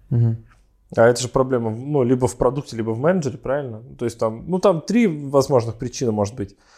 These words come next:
Speaker 2: Проблема в трафике, люди, людей, например, на входе в маркетинг обманывают, типа там, не знаю, "Реши свой вопрос за девять тысяч", а он потом приходит, а это стоит сто девять. Он: "Ой, единичку забыли подписать". Ноль девять там вот получилось, поэтому.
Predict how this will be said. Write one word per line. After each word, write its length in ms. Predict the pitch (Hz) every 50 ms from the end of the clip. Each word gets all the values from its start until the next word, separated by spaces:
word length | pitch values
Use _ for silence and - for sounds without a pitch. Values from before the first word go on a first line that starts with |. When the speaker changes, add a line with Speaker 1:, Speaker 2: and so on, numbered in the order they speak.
| - - _ _ -
Speaker 2:
Проблема 380 | - 139 139 151 151 147 143 135
в 80 | - -
трафике, 540 | - 196 240 247 247 220 180 - - 147 143
люди, 480 | 147 151 147 143 135 131 131 131 135
людей, 240 | 139 139 139 139 139
например, 340 | 131 123 - 131 123 120 117
на 100 | 120 120
входе 260 | - - 143 127 120
в 40 | 113
маркетинг 420 | 123 127 117 - - - 117 107
обманывают, 520 | - 127 123 120 117 110 110 104 101 101 95
типа 260 | - - - 110 107
там, 200 | 104 - 101 - - _ _ _ _ _ _ _ _ _ _ _ _ -
не 120 | 127 117
знаю, 340 | 107 120 123 113 110 107 113
"Реши 220 | 135 - - 196
свой 200 | 180 - 156 139
вопрос 220 | 131 - 139 135 120
за 100 | 131 123
девять 300 | 127 165 170 151 - -
тысяч", 320 | - 107 98 - - -
а 400 | - - - 110 107 107 104 107
он 100 | 110 113 113
потом 240 | 120 113 123 113 107
приходит, 360 | 117 104 - 143 135 107 110
а 40 | 113
это 100 | 107 -
стоит 220 | - - 110 92
сто 200 | - - - 110
девять. 380 | 98 98 98 95 95 92 - _ _ _ _ _ _ _ _ _
Он: 220 | - 120 110 110 113 113
"Ой, 160 | 196 208 180
единичку 680 | 147 131 123 123 127 127 127 123 117 107 - - 110
забыли 420 | 101 104 113 - 110 - - 110 117 - - 147 127 - _ _ -
подписать". 580 | 131 - - - 127 - - 117 110 - _ _ _ _ _ - - - - - - - - - _ _ _ _ -
Ноль 420 | - 135 135 143 156 156 147 135
девять 400 | 131 143 151 147 127 113 98 -
там 220 | - 110 107 113 117
вот 80 | 117 - - - - - _ _ _
получилось, 520 | - 110 113 113 113 - 123 113 107 -
поэтому. 460 | - - 120 113 - - 117 117 120